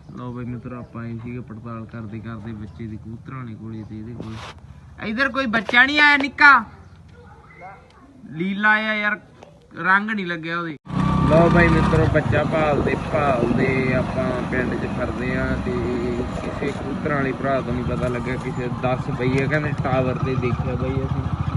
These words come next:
ਜਿੰਨੀਆਂ ਕੋਠੀਆਂ, ਸਾਰੀਆਂ ਕੋਠੀਆਂ ਦੇ ਬਾਈ ਨਿਗਾਹ ਮਾਰਦੇ ਤੁਰੇ ਜਾਂਦੇ ਆ।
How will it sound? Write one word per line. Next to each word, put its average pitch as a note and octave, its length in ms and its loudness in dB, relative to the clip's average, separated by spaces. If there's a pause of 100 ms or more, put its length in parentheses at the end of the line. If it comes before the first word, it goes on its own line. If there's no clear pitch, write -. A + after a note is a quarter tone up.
(1120)
ਜਿੰਨੀਆਂ E3+ 480 4
ਕੋਠੀਆਂ, D#3 580 4
ਸਾਰੀਆਂ D#3+ 420 4
ਕੋਠੀਆਂ C#3+ 440 2
ਦੇ C#3+ 80 4
ਬਾਈ D3 200 6
ਨਿਗਾਹ C3+ 340 4
ਮਾਰਦੇ C3 400 4
ਤੁਰੇ B2 260 2
ਜਾਂਦੇ A#2 320 2
ਆ। - 80 2